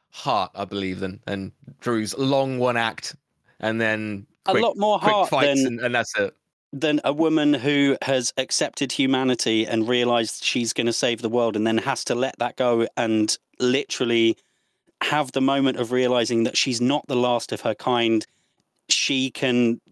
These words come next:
Speaker 2: by destroying herself and her entire legacy, that she can actually allow, uh, two entire species to continue, and being that brave and Sam having to deal with that.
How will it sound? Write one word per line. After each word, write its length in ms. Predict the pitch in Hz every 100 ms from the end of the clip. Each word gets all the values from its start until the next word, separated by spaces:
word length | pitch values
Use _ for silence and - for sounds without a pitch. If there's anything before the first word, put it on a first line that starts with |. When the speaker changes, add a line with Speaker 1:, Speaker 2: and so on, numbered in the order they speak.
| -
Speaker 2:
by 220 | 123 123
destroying 640 | 123 123 - 143 139 135
herself 500 | 120 127 - 135 127
and 100 | 123 113
her 240 | 123 123
entire 460 | 120 113 131 120 117 - -
legacy, 800 | 113 123 123 117 - 104 110 113 - -
that 160 | 110 104
she 200 | - 117
can 160 | 120
actually 400 | 117 117 - 120
allow, 380 | 117 117 113 110 - _ _ _ _
uh, 160 | 110 110 -
two 300 | - 170 170
entire 460 | 147 127 143 131 123
species 640 | - 139 131 131 123 110
to 120 | -
continue, 680 | - 117 - 143 123 107 104 - - -
and 160 | 113 110
being 320 | 131 123 117
that 200 | 120 120
brave 320 | 120 117 113
and 140 | 113 107
Sam 300 | - 123 120
having 260 | 117 117 104
to 80 | -
deal 200 | 117 110
with 160 | 101
that. 260 | 110 104